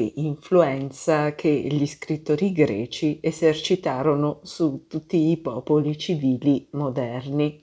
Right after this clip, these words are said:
Alcuni capolavori dell'antica letteratura greca, infatti, sono ancor oggi considerati per la loro eccellenza di forma e di pensiero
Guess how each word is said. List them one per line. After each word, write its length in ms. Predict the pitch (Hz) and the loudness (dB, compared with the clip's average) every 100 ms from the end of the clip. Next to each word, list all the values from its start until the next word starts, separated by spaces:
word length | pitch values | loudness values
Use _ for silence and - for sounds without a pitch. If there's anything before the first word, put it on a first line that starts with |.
| _ _ _ _ - - - - - | _ _ _ _ -20 -18 -20 -20 -8
Alcuni 760 | 170 - 277 247 156 139 127 - | -8 -2 0 2 0 -2 -6 -8
capolavori 1200 | 139 - 135 135 113 143 143 127 123 120 107 - | -8 -2 0 0 2 2 2 -2 -4 -4 -6 -4
dell'antica 1000 | 120 117 131 127 139 123 - 127 123 123 | -6 -4 -6 -6 -8 -8 -4 -4 -4 -6
letteratura 720 | 120 - 139 131 123 131 131 | -8 -4 -2 -2 -2 -2 -2
greca, 840 | 135 151 120 107 - 120 113 117 - | -2 -2 -2 -6 -8 -8 -8 -10 -10
infatti, 920 | 135 127 - 117 113 - _ 151 - - - - _ | -10 -10 -6 -4 -4 -10 _ -2 -2 -14 -20 -20 _
sono 600 | - 202 175 151 139 - | -2 0 0 0 -2 -4
ancor 480 | 170 147 - 185 175 | -6 -6 -4 -4 0
oggi 600 | 143 143 143 - 135 127 | 2 2 0 -4 -4 -4
considerati 1120 | - 127 - 131 139 151 147 127 - 113 107 - | -4 -6 -6 0 2 4 2 0 -6 -6 -6 -10
per 160 | 127 | -8
la 100 | 127 | -6
loro 540 | 120 113 156 151 143 - | -4 2 4 4 2 -2
eccellenza 1200 | - - 127 127 139 127 117 - - 113 101 85 | -10 -10 -8 -2 -2 -2 -6 -12 -8 -6 -6 -10
di 240 | - 127 120 | -14 -12 -10
forma 720 | - 123 131 131 127 117 - | -2 0 0 -2 -4 -4 -8
e 340 | 131 113 113 - | -10 -6 -6 -6
di 100 | 131 | -6
pensiero 880 | 101 127 - - 123 113 113 135 | -6 -6 -8 -2 0 2 0 0